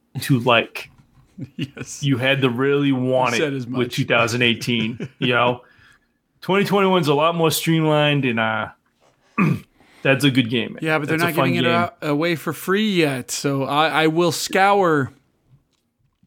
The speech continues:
Speaker 2: the,
Speaker 1: You gotta pay
Speaker 2: uh,
Speaker 1: for quality.
Speaker 2: the, <laughs> I will
Speaker 1: Doesn't come
Speaker 2: continue
Speaker 1: cheap.
Speaker 2: to, I will continue to scour the Epic Game Store and wait for it to get given away for free.
Speaker 1: That's right. What do you think? This is some Russian propaganda game? This is
Speaker 2: Yeah.
Speaker 1: fucking,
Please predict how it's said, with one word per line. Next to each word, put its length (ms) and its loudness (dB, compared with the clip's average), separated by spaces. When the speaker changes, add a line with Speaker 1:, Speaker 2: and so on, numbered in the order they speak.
Speaker 2:
the, 140 -2
Speaker 1:
You 200 4
gotta 100 0
pay 100 6
Speaker 2:
uh, 60 0
Speaker 1:
for 60 -4
quality. 560 2
Speaker 2:
the, 200 -2
<laughs> 560 -20
I 80 -4
will 80 2
Speaker 1:
Doesn't 200 2
come 140 2
Speaker 2:
continue 260 2
Speaker 1:
cheap. 200 -2
Speaker 2:
to, 60 -12
I 60 -8
will 120 0
continue 400 -4
to 120 -4
scour 600 4
the 180 4
Epic 260 0
Game 260 2
Store 320 2
and 140 2
wait 280 4
for 160 0
it 160 2
to 120 0
get 280 -2
given 200 2
away 240 2
for 160 -4
free. 260 -2
Speaker 1:
That's 260 -4
right. 200 2
What 80 2
do 80 2
you 60 0
think? 180 0
This 140 0
is 40 0
some 260 0
Russian 300 0
propaganda 560 0
game? 320 2
This 180 2
is 140 2
Speaker 2:
Yeah. 60 -4
Speaker 1:
fucking, 480 0